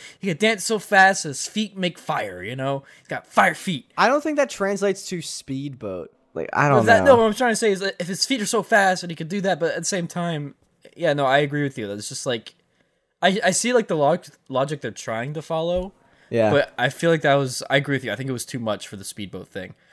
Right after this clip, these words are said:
Speaker 1: Also, when they went full speed into that crevice in the mountain to get away,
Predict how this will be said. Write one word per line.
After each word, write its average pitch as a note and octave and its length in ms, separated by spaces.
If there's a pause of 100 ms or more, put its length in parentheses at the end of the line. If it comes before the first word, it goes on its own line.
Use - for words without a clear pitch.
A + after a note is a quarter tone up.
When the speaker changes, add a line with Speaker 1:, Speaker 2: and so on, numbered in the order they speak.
(240)
Speaker 1:
Also, D#4 440 (180)
when C#4 160
they F4+ 180
went F#4 160
full D#4 380
speed C4+ 440
into A3+ 200
that B3+ 260
crevice A3 580
in B3 100
the F#3 80
mountain F#3+ 480
to G#3+ 100
get G3 140
away, F#3 520